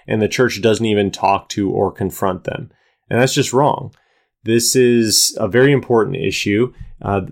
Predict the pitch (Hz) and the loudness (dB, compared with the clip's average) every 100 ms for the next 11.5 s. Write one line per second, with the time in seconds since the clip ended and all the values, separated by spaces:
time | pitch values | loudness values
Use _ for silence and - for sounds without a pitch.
0 | - 117 107 131 127 131 117 107 101 - | -4 -4 0 0 2 0 0 2 0 0
1 | 113 113 110 98 90 - 113 107 110 113 | 0 2 2 0 -2 -2 0 2 0 0
2 | 120 - - 104 101 104 107 101 90 98 | 0 -2 -2 -2 2 2 2 2 0 0
3 | 101 104 107 101 104 95 90 87 101 110 | 0 0 -2 0 0 0 -6 -2 0 2
4 | 113 101 95 92 101 101 98 - _ _ | 0 -2 -6 -2 0 2 0 -4 _ _
5 | _ - - - 120 123 127 127 120 113 | _ -20 -20 -6 0 2 4 4 4 2
6 | 98 104 110 117 104 95 90 - 107 120 | 2 2 4 2 -2 -2 -4 0 -2 0
7 | 104 98 101 98 90 98 - 131 127 - | -6 -2 -2 -2 -2 -4 -2 0 0 -2
8 | - - 101 98 98 110 104 98 107 90 | -4 -2 0 0 -2 0 0 0 -2 -2
9 | 95 - 123 113 98 95 98 120 131 98 | -4 -2 2 2 2 0 2 2 -2 -6
10 | - - - 107 98 - 98 98 - 110 | -6 -6 -6 -4 -4 0 0 0 -2 -4
11 | 113 196 160 - - | 0 0 0 -2 -14